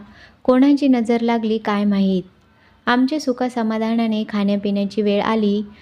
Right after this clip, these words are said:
आणि आमच्यावर काळाने असा घाला घातला.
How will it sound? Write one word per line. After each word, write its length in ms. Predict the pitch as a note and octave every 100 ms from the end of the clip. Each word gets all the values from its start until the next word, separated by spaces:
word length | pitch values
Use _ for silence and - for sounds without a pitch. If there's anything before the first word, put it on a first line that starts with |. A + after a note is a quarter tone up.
| - -
आणि 260 | A#3+ B3+
आमच्यावर 680 | C#4+ A3+ A3 A#3+ A#3 A#3 A3
काळाने 480 | A3 G#3 G3 G3+ G#3+
असा 260 | G3 G3
घाला 300 | G3+ G3 F#3
घातला. 540 | F#3+ F#3 F3+ F#3+ F#3